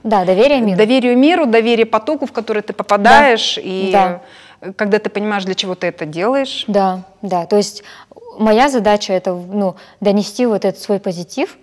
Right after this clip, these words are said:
Speaker 1: до того же водителя. Он просто, мы потом едем и смеемся, ну, по дороге. И водители, они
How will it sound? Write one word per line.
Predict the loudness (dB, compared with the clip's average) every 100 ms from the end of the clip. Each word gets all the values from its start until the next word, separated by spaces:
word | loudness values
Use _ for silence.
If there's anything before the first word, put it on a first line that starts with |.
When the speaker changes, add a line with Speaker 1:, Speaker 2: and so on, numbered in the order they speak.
| _ _ -16
Speaker 1:
до | -4
того | -2 0
же | 0
водителя. | -2 -2 -4 -4 -6
Он | -2
просто, | -2 -2
мы | -4
потом | -2 -4 -2
едем | 0 -2 -4
и | -8
смеемся, | -10 -6 -4 -6 -6 -10
ну, | -10 -12 -10
по | -6
дороге. | -4 -4 -6 -12 -20 -8
И | -2
водители, | 0 0 -2 0 0 0
они | -2 0 0 0